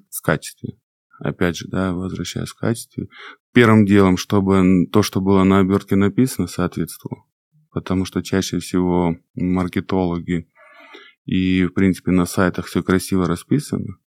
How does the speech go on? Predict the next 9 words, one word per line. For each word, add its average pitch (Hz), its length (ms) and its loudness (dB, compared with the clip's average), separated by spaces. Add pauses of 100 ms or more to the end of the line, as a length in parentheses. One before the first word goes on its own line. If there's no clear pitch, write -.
(400)
а 90 260 2
на 92 160 2
деле 95 260 2
ты 92 160 -4
звонишь, 98 480 4
там 85 340 -4 (380)
колл-центр 110 520 0
не 101 120 -2
отвечает, 95 680 -4